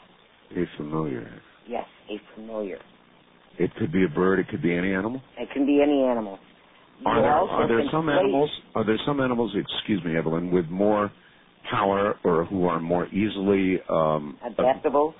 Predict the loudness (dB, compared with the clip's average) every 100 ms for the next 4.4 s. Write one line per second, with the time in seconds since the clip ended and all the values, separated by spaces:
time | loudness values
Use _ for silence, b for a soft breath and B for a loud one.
0 | -18 -6 -2 -2 -4 -12 -20 -20 -20 -20
1 | -20 -4 2 2 0 -16 -20 -20 _ _
2 | _ _ _ _ _ _ -12 -2 0 2
3 | 2 0 -4 -10 -20 -20 -2 2 2 2
4 | -4 -4 -2 -4